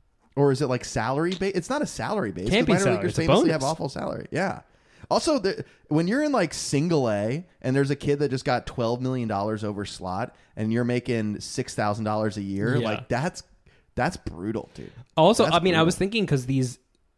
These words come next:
Speaker 2: uh, it's, like, almost, I, it hurt me that,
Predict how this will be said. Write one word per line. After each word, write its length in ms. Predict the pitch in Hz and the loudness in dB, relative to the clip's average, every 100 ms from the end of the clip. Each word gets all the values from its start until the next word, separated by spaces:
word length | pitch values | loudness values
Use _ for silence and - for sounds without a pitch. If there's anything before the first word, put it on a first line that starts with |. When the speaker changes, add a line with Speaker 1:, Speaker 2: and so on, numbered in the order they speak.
| _ _ _ _ | _ _ _ _
Speaker 2:
uh, 180 | 147 135 - | -6 -6 -4
it's, 200 | 190 151 | -2 2
like, 140 | 185 175 | 2 2
almost, 460 | 160 165 185 185 - - | 4 6 4 2 -2 -10
I, 180 | - 160 | 2 4
it 300 | 165 170 151 | 4 2 0
hurt 360 | 147 175 202 - | 2 4 4 4
me 420 | 139 147 185 190 - | 2 4 2 -2 -6
that, 340 | 131 123 120 | 0 0 0